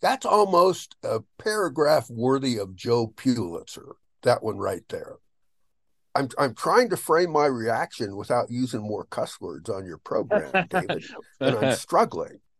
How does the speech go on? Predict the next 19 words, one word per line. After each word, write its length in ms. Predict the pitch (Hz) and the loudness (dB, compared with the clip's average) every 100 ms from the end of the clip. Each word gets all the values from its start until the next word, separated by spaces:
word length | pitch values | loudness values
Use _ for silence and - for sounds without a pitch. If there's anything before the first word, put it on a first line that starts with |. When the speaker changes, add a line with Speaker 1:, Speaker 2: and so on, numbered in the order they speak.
| _ _ _ _ _ - | _ _ _ _ _ 0
Speaker 1:
That 260 | 175 - | 2 2
closing 720 | - - 190 226 233 208 208 - | -6 0 2 4 2 -2 -4 -4
paragraph, 720 | - 156 127 104 90 78 - | 2 4 4 2 -4 -4 -6
and 120 | 151 | -6
you're 140 | 165 156 | -4 2
right, 300 | 143 123 - | 6 6 2
next 300 | 104 147 - | -2 -4 -4
to 80 | 190 | -6
the 140 | 170 | -2
lead, 400 | 131 131 123 135 | 0 2 2 2
it's 180 | 127 - | -2 -4
the 40 | 123 | -2
most 300 | 117 120 117 | 0 -2 -4
important 520 | 92 131 135 127 117 | -8 -2 -2 0 -6
paragraph 720 | 147 123 101 98 90 85 - | 2 2 2 0 -2 -4 -6
in 120 | 110 | -6
a 100 | 101 | -4
news 280 | 117 160 - | -6 -6 -8
story. 400 | - 80 50 - | -8 -8 -8 -14